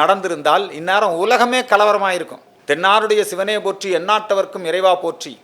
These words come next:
நம்முடைய சைவ தலைநகர் நடராஜ பெருமான், அந்த நடராஜ பெருமான் அந்த கருவறைக்குள்ளே நுழைந்து ஒருவன் கடவுள் இல்லை என்று சொல்லுகிறான், நானே கடவுள் என்று சொல்லுகிறான். இந்த அரசாங்கம் வேடிக்கை பார்த்து கொண்டிருக்கிறது,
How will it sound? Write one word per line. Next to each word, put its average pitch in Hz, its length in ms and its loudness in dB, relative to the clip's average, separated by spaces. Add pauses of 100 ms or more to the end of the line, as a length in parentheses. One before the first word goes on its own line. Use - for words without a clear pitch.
(280)
நம்முடைய 180 380 0 (300)
சைவ 208 260 0 (140)
தலைநகர் 160 500 -2 (400)
நடராஜ 190 380 0 (120)
பெருமான், 151 460 -6 (340)
அந்த 175 120 -4 (100)
நடராஜ 214 360 4 (120)
பெருமான் 196 420 -2 (460)
அந்த 170 120 -2 (120)
கருவறைக்குள்ளே 196 720 0
நுழைந்து 208 380 -2 (100)
ஒருவன் 180 340 -6
கடவுள் 214 380 2
இல்லை 190 200 -4
என்று 156 220 -12
சொல்லுகிறான், 127 480 -6 (100)
நானே 175 280 -2 (100)
கடவுள் 170 300 -4
என்று 127 180 -16
சொல்லுகிறான். 120 460 -10 (320)
இந்த 120 200 -6
அரசாங்கம் 143 560 -4
வேடிக்கை 147 440 -6
பார்த்து 117 280 -8
கொண்டிருக்கிறது, 104 560 -12